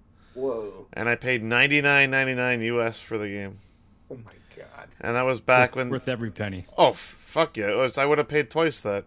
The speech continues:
Speaker 2: But it was, like, back then the exchange rate was, uh,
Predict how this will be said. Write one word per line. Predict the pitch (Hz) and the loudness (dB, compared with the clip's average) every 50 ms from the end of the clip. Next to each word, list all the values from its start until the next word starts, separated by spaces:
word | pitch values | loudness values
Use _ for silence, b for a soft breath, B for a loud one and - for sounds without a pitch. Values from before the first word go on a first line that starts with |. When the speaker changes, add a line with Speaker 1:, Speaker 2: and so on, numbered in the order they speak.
| _ _ - | _ _ -4
Speaker 2:
But | 139 135 | -2 0
it | 139 | 2
was, | 139 147 139 120 107 127 | 2 2 0 2 2 4
like, | 131 123 110 - | 4 4 4 4
back | - 151 151 135 - | 4 6 6 4 4
then | - 139 139 | 0 -2 0
the | 139 131 | 0 -2
exchange | 123 110 - - - - 127 131 135 127 - 113 | -2 -2 -4 -6 -4 0 0 0 0 0 -4 -2
rate | 120 123 117 113 113 110 - - - - - - - - b b b b b b b b b b b b b b b b | 0 4 4 4 4 2 0 -6 -18 -20 -20 -20 -20 -20 b b b b b b b b b b b b b b b b
was, | - 127 131 123 110 98 - - - - - - - - - - - - - | -8 -4 -4 -4 -4 -4 -6 -10 -10 -12 -14 -20 -20 -20 -20 -20 -20 -14 -8
uh, | - 151 170 180 196 196 196 185 185 190 180 170 | -4 -2 -2 -2 -2 -2 -4 -4 -2 -2 -4 -4